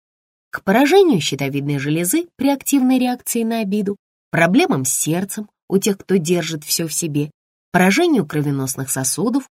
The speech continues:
высокому кровяному давлению, проблемам с желчным пузырем и желудком, проблемам с органами обоняния. Счастливый человек — трудяга.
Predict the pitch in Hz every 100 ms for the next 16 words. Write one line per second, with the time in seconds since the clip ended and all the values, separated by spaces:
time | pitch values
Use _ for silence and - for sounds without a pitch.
0 | _ 165 190 254 226 185 151 156 151 151
1 | 139 135 131 127 147 240 233 226 - 180
2 | 240 349 247 185 156 262 - 170 156 147
3 | 156 147 143 202 247 226 180 190 196 226
4 | - 139 - _ _ _ - 175 147 151
5 | 240 285 190 143 - 175 202 175 170 165
6 | 160 147 151 151 151 143 127 - _ _
7 | _ _ - - 170 - - 175 214 170
8 | 151 - 147 139 147 247 - _ _ _
9 | - 147 147 143 147 135 139